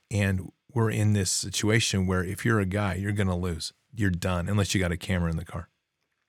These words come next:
And you're still gonna lose in the short term because the media is gonna get hold of it and run with the story before it ever happens 'cause it's gonna run the accuser story because she's a woman first. That's just real. That's just the way it is.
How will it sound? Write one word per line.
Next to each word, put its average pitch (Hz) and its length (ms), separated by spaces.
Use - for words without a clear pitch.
And 104 120
you're 95 60
still 151 220
gonna 92 200
lose 90 260
in 85 60
the 85 80
short 101 260
term 87 260
because 101 240
the 101 60
media 117 260
is 92 100
gonna 90 160
get 82 160
hold 87 220
of 92 80
it 101 60
and 92 140
run 101 140
with 90 120
the - 40
story 92 340
before 90 460
it 87 60
ever 87 180
happens 95 420
'cause 90 160
it's 87 140
gonna 90 240
run 101 220
the 90 100
accuser 117 500
story 90 400
because 95 240
she's - 220
a 131 60
woman 123 300
first. - 380
That's - 200
just 127 220
real. 101 380
That's - 200
just - 160
the 95 80
way 90 160
it 87 80
is. - 240